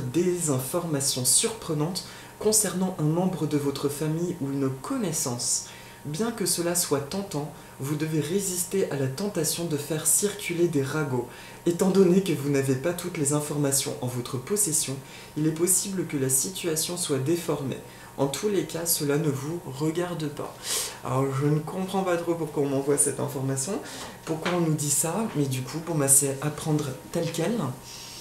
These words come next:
Euh, c'est marrant parce que là, par contre, le texte me parle pas du tout. Ça peut parler à certains. Bon, il se pourrait donc que vous appreniez un truc, que nous apprenions un truc surprenant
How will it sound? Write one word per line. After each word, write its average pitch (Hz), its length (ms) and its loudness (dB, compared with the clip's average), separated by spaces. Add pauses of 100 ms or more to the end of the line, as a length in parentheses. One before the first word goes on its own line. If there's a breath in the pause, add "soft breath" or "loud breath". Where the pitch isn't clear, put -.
(480 loud breath)
Euh, 131 540 4
c'est - 160 4
marrant 131 300 4
parce 135 160 2
que - 100 -4
là, 135 100 0
par - 200 -6
contre, 165 240 -6
le 127 80 0
texte 165 260 0
me 135 80 4
parle 127 220 -2
pas 220 140 0
du 170 120 -2
tout. 151 200 -6 (280 loud breath)
Ça - 160 0
peut 190 160 2
parler 196 300 2
à 135 80 2
certains. 127 480 2 (120)
Bon, 127 240 0 (140)
il 156 80 -4
se - 180 0
pourrait 147 360 2
donc 143 180 2
que 143 80 0
vous 131 160 2
appreniez 120 500 0
un 139 140 2
truc, 131 480 -2
que 208 80 0
nous 190 300 4
apprenions 123 500 0
un 131 140 2
truc 131 260 -2
surprenant 135 680 0